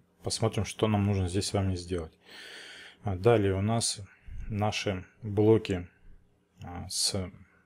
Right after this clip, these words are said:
данными по экскурсии выстраиваются в одну колонку.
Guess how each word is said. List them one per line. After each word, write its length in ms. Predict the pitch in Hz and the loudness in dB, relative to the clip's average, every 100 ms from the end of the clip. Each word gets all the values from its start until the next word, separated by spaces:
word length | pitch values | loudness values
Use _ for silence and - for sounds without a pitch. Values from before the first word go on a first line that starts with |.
| _ _ _ | _ _ _
данными 580 | 135 107 104 110 101 95 | -6 2 4 6 2 -2
по 220 | - 98 | -2 -4
экскурсии 680 | 92 - 160 147 - 113 107 | -4 -6 -8 -4 -2 -2 -4
выстраиваются 720 | 107 - 110 113 113 110 - | -10 -6 -2 2 2 2 -2
в 80 | 98 | -2
одну 180 | 95 107 | -2 0
колонку. 540 | - 98 90 87 - | 2 0 0 -6 -18